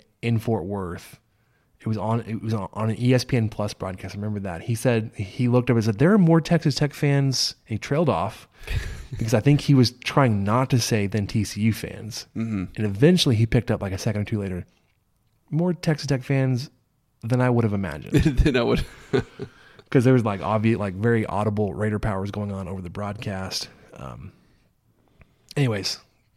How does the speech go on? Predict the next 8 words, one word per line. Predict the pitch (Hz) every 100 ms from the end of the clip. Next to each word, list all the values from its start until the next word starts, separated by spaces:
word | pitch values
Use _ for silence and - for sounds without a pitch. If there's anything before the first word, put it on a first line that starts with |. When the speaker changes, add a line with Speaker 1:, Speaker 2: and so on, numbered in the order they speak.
| - -
Speaker 1:
game | 143 139
comes | 120 117 101
back | 107 101
to |
Lubbock | 104 123 120 -
this | 123 117 - - - - _ _
following | - 117 113 107
Monday, | 107 110 110 104 101